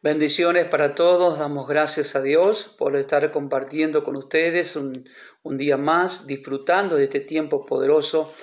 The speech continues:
en el Señor. Y allá en el Evangelio de San Juan, capítulo tres, versículo dieciséis, dice la palabra: "Dios amó tanto al mundo que dio a su Hijo único para que todo aquel que en él crea no se pierda".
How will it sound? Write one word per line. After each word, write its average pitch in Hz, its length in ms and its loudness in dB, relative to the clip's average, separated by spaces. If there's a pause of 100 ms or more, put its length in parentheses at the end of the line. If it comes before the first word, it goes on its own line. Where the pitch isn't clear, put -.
(260)
en 135 120 -2
el 127 120 -2
Señor. 131 500 -4 (380)
Y 156 80 -4
allá 151 220 0
en 208 80 2
el 196 120 2
Evangelio 165 600 0
de 147 100 2
San 139 240 -4
Juan, 143 540 -2
capítulo 139 540 -6
tres, 151 420 0
versículo 135 480 -6
dieciséis, 139 720 0 (580)
dice 143 240 -2
la 156 140 2
palabra: 156 400 4
"Dios 185 560 0
amó 156 320 -4
tanto 165 320 -2
al 147 80 -2
mundo 156 800 -2
que 143 160 -6
dio 185 360 2
a 160 60 -4
su 156 240 -6
Hijo 175 380 -6
único 156 580 -2
para 139 260 -2
que 143 120 -6
todo 214 300 2
aquel 175 360 -4
que 160 120 -6
en 147 100 -4
él 156 160 -6
crea 147 580 0
no 143 380 -4
se 139 180 -4
pierda". 123 560 -8